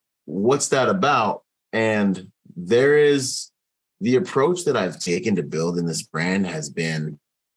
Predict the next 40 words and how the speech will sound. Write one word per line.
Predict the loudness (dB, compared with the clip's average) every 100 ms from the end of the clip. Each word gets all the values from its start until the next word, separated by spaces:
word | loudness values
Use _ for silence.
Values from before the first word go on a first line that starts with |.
| -12
I | -6
mean, | -4 -2
I | -4
have | -4 -8
been | -8 -6 -8 -12 -16 _ -12
aggressive. | -12 -10 -10 -8 -6 -6 -8 -14 _ _
So | -2 2
that | 4 4
would | 4
be | 4
like | 4 0
a |
Patreon, | -2 0 2 2 2 2 4 2 2 0 -2 -6 _ _ _ -10
me | 0 2 4 4
and | 4
you, | 4 4 6 6 4 0 -8 -4
me | 2 4
and | 4 4
one | 2 2 2
person, | 2 2 2 0 -2 -6 _ -6
you | 0
know, | 2
work | 4 4 4
on | 2
it. | 0
'Cause | 0
what | 2 2
I |
don't | 4 4 4
wanna | 4 2
see | 0 0 0 -2 _ -20 -20 -20 -4
is | -2 -2
people | -2 0 0
try | 0 0 2 2
to | 2
do | 2 4
what | 4
I've | 2 2
done | 2 2 2 0 -6 -4
and, | 0 2 0 -2